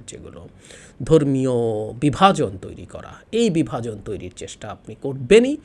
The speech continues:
সেটা ভারতের ভেতরে, ভারতের বাইরে, যে কোনোখানে। কারণ already তো আপনি একটা আইডেন্টিটি পলিটিক্স করছেন, আপনি একটা হিন্দুত্ববাদী রাজনীতি করছেন। আমি রাম মন্দির নিয়ে একটা ভিডিও করেছিলাম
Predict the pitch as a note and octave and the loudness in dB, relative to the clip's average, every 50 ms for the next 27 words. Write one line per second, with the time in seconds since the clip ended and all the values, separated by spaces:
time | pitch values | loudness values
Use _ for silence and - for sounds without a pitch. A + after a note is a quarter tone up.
0 | - - - - - - - C3+ - - B2+ - - C3+ A2+ - A#2+ - - - | -20 -20 -20 -20 -18 -10 -10 -4 -4 -4 -2 0 -2 -2 0 -2 -4 -2 0 0
1 | - - F#3+ A3 B3 A#3+ B3+ D4 D4 C#4+ E3 - - A2 G#2+ - - - A2 A#2 | 4 4 4 4 4 2 0 0 -6 -10 -10 -12 -12 -14 -14 -12 -12 -12 -12 -8
2 | A#2 B2 B2+ C#3+ D#3 E3 F3+ F#3 F3+ C#3+ F3+ A#3 - D4 C4+ - - - - - | -6 -4 0 0 0 0 0 -2 -2 0 0 0 2 0 -2 -2 -6 -8 -14 -16
3 | - - - D3 D#3 E3 D#3+ - - - - - - - - - E3 D#3+ D3+ D3+ | -16 -6 -4 -2 0 0 -2 -4 -10 -20 -20 -20 -20 -16 -6 0 2 2 6 6
4 | A3 A#3+ A#3+ - A3 G3 G3+ - F#3 F3+ E3+ E3 E3 - - - _ _ _ _ | 6 6 6 2 0 0 0 0 0 0 0 0 -2 -6 -10 -16 _ _ _ _
5 | _ _ _ _ - _ _ _ _ _ _ _ - - - - C#3 - - - | _ _ _ _ -20 _ _ _ _ _ _ _ -14 -12 -6 -6 -6 -6 -6 -2
6 | - D#3+ F#3+ F#3+ F3 A3+ A3 G3 G3 - E3 - - C#3+ C3 A#2+ A#2+ A#2 - B2+ | 2 4 6 10 10 10 8 8 4 -2 -4 -2 -2 -2 -2 -2 -4 -6 -6 -6
7 | A2+ A#2 - - A2 G#2+ - - - A#2 - - - - A#2+ - - C#3+ - F3 | -4 -4 -6 -8 -8 -12 -12 -12 -10 -12 -12 -10 -8 -8 -8 -6 -6 -4 -2 2
8 | A2+ F3+ F#3 F3+ E3+ G#3 G3 G3 - - - D#3 C#3+ A#2 C#3 C#3+ C#3 D3+ D3 C#3+ | 4 4 4 6 6 4 4 2 -2 -4 2 2 2 4 4 4 4 4 2 2
9 | C#3+ B2 A2 G#2+ - - - - - - - - - - - - - - C3 A#2+ | 0 0 0 -4 -8 -16 -20 -20 -20 -20 -20 -20 -20 -20 -20 -18 -6 -4 -4 -2
10 | - C3+ D#3 D#3 D#3 C#3+ - A#2 A2+ - - - - A#2 - - - - - - | 0 0 0 2 2 0 -4 -4 -10 -8 -10 -10 -10 -10 -12 -12 -20 -20 -20 -14
11 | - C#3 C3 C3+ C3 B2+ B2+ B2 B2+ B2+ D3 D3+ D#3 D#3+ D#3+ D#3+ D#3 D3+ C#3+ D3+ | -8 -6 -4 -2 -2 -2 0 0 0 0 0 0 0 0 0 0 -2 -2 -4 -4
12 | C#3 C3+ C#3+ C3+ D3 C#3 B2 B2+ B2+ C3 B2 - - C3 B2 A#2+ A2+ A2 A2 A2 | -4 -4 -4 -2 -2 -4 -2 -4 -4 -6 -6 -6 -6 -6 -4 -4 -6 -6 -8 -10